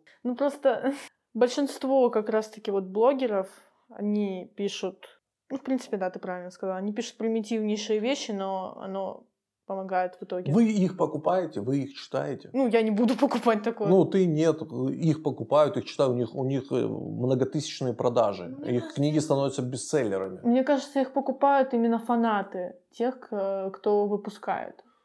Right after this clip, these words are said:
Speaker 2: Ради бога. Давай с другой точки зрения посмотрим.
Speaker 1: Мгм.
Speaker 2: Блогер написал книгу.
Speaker 1: Да.
Speaker 2: Сто тысяч фанатов купило эту книгу.
Speaker 1: Мгм.
Speaker 2: Блогер заработал много денег.
Speaker 1: Да.
Speaker 2: Первое, большой плюс.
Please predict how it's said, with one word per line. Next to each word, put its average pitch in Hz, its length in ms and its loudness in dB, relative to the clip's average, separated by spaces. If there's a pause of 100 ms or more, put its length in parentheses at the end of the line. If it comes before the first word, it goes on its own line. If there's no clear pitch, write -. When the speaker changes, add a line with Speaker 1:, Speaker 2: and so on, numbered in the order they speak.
(100)
Speaker 2:
Ради 117 220 -8
бога. 123 400 0 (920)
Давай 120 300 4
с 139 60 -4
другой 156 340 6
точки - 260 -6
зрения 98 300 -2
посмотрим. 98 460 -8
Speaker 1:
Мгм. 110 160 -8
Speaker 2:
Блогер 165 380 4
написал 135 360 0
книгу. - 480 -6
Speaker 1:
Да. 202 340 -4 (240)
Speaker 2:
Сто - 260 0
тысяч 160 220 -4
фанатов 135 400 0
купило 110 400 0
эту 101 140 -8
книгу. 95 380 -10 (120)
Speaker 1:
Мгм. 208 320 -4 (340)
Speaker 2:
Блогер 175 380 2
заработал 110 500 0
много 110 340 0
денег. 95 400 -6 (220)
Speaker 1:
Да. 202 340 -12 (260)
Speaker 2:
Первое, 113 540 2 (100)
большой 120 540 4
плюс. 104 380 -6